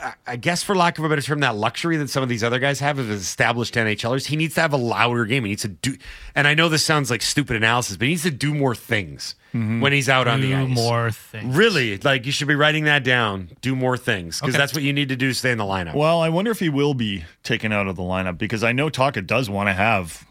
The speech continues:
Speaker 2: one big body in the bottom six, and Dakota Joshua also kills penalties. Now, Studnicka could come in and kill, and they could also, uh, put Ilya Mikheyev back in a penalty killing role, but I still think they're gonna wanna be careful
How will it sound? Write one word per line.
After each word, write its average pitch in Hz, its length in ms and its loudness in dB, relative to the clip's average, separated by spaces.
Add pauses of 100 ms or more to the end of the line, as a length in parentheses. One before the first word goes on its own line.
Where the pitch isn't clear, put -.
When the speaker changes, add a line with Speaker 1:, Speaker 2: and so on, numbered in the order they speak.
(140)
Speaker 2:
one 160 320 0
big 127 240 -2
body 104 360 0
in 95 120 0
the 98 40 -2
bottom 95 360 0
six, 110 480 0
and 117 120 -2
Dakota 127 320 0
Joshua 127 420 -2
also 117 460 0
kills 110 300 -2
penalties. 123 560 -2
Now, 110 320 0 (540)
Studnicka 139 760 0
could - 160 -8
come 131 200 0
in 123 100 0
and 113 220 -2
kill, 120 560 0
and 110 400 0
they 113 80 2
could 139 160 2
also, 120 720 0 (120)
uh, 104 460 0
put 117 260 -4
Ilya 107 280 -2
Mikheyev 123 500 -2
back 117 340 -2 (480)
in 113 80 0
a 104 40 -2
penalty 120 300 0
killing 113 280 -2
role, 110 180 2
but 110 140 0
I 113 60 2
still 139 260 0
think 131 240 -2
they're 127 100 0
gonna 120 180 0
wanna 110 260 0
be 98 120 -4
careful 131 580 -2